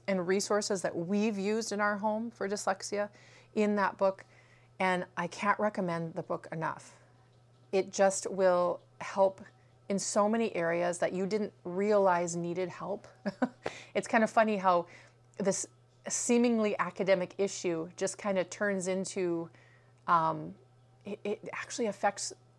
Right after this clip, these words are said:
your whole child in every area of their life.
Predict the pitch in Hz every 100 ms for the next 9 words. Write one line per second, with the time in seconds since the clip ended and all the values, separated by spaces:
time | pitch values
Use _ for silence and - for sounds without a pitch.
0 | _ 196 180 - 247 277 233 190 147 139
1 | - 185 - 220 220 247 - 196 185 170
2 | 165 165 147 131 - -